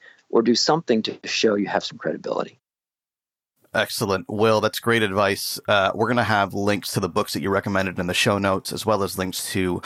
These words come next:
Speaker 2: your LinkedIn profile. Anything else you wanna mention before we wrap up today?
Speaker 1: Hey, Ahmad,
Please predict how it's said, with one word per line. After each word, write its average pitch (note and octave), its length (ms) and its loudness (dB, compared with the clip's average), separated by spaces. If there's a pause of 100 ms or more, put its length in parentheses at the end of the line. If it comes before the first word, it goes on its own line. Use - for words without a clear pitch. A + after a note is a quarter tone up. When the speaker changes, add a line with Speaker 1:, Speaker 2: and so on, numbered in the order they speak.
(340)
Speaker 2:
your A#2+ 220 4
LinkedIn G#2 380 0
profile. G2 680 2
Anything B2 280 2
else A#2+ 200 2
you A#2+ 60 2
wanna G#2+ 160 2
mention A2 380 0
before A2 260 0
we A2 60 2
wrap A2+ 220 0
up A#2 140 0
today? B2+ 300 -2 (1120)
Speaker 1:
Hey, G2 240 2 (280)
Ahmad, G#2 260 2